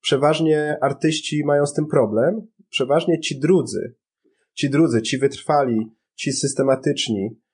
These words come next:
ci uporządkowani, e, oni wytrwale pracują. E,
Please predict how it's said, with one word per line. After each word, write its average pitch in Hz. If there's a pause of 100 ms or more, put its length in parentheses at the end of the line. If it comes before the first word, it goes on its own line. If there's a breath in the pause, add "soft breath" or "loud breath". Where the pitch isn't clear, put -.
(120)
ci -
uporządkowani, 120 (520)
e, 117
oni 135
wytrwale 123
pracują. 123 (600)
E, 117